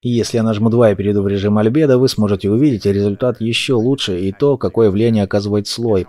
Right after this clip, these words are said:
и как мы быстро добавили большую глубину к текстуре с помощью всего лишь одного компонента маски. Так и должно было произойти.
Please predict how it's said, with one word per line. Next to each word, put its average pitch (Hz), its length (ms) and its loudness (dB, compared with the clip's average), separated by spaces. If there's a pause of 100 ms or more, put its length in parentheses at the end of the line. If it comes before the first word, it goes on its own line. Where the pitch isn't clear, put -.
и 107 220 2
как 135 360 0
мы 104 220 0
быстро 95 520 0
добавили 101 420 2
большую 98 480 0
глубину 101 400 2
к - 80 -6
текстуре 101 500 -2
с - 120 -12
помощью 117 400 -4
всего 95 260 -4
лишь 104 180 -2
одного 95 300 0
компонента 92 560 -2
маски. 95 440 -4 (120)
Так - 160 0
и 120 60 0
должно 113 360 -2
было 117 160 2
произойти. 104 600 -2